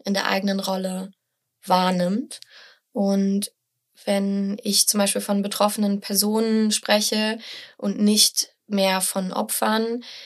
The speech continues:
mache ich das absichtlich, um die betroffenen Personen nicht in diese Passivität zu rücken. Und es geht vor allem darum, den Menschen dabei zu helfen,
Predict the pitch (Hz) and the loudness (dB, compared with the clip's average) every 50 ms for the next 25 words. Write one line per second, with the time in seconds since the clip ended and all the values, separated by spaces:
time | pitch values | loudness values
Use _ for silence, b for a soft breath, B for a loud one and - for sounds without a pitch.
0 | B B B B B B B 202 196 226 214 202 185 - - - 240 240 - - | B B B B B B B -4 -2 -2 0 2 4 4 4 4 4 4 2 2
1 | 202 196 - - 196 190 190 202 208 208 - - - - _ _ _ _ - - | 0 0 -4 -4 -4 -4 -2 -2 0 0 0 -2 -2 -6 _ _ _ _ -4 -2
2 | 208 202 196 190 190 190 190 202 208 _ _ - 202 190 190 190 - - 214 214 | 0 0 0 -2 -2 -4 -4 -6 -10 _ _ -8 -8 -6 -4 -2 0 0 0 2
3 | 214 202 202 208 190 190 196 196 202 202 196 - 196 190 185 190 185 - 214 202 | 0 -2 -2 -2 -2 0 0 0 2 0 0 0 -2 -2 -4 -4 -2 0 0 2
4 | - 208 190 196 190 - 214 208 - - 208 - - - 175 175 180 _ _ B | 2 0 0 -4 -4 -4 -2 -2 -2 -4 -4 -6 -14 -16 -16 -18 -18 _ _ B
5 | B B B B B B B B B B B B B B - 185 180 - - 202 | B B B B B B B B B B B B B B -2 0 0 2 2 0
6 | 202 196 - - - - - 190 214 220 226 214 202 202 202 202 202 202 202 202 | 0 0 0 0 2 2 2 4 2 2 4 4 2 2 4 2 2 4 4 2
7 | 202 196 202 202 - _ _ _ _ _ _ _ _ - 208 196 196 190 190 - | 2 2 0 -2 -6 _ _ _ _ _ _ _ _ -4 0 2 4 4 4 4
8 | 208 196 190 190 190 190 - 196 190 190 190 190 190 - - 196 190 185 190 185 | 2 2 2 2 2 2 2 2 0 0 2 0 0 0 -2 -4 -4 -4 -4 -4
9 | 185 185 | -4 -6